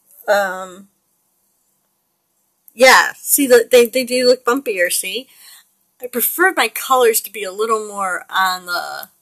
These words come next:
vibrant and brighter side than real life when I do these digital. So I will take inspiration from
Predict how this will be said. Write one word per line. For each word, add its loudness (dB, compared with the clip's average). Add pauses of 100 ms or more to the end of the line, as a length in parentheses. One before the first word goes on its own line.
(140)
vibrant 0
and -18
brighter -2
side 0
than -14
real -10
life -6
when -16
I -12
do -18
these -8
digital. -8 (1300)
So 2 (1160)
I 6
will -4
take -2
inspiration -2
from -8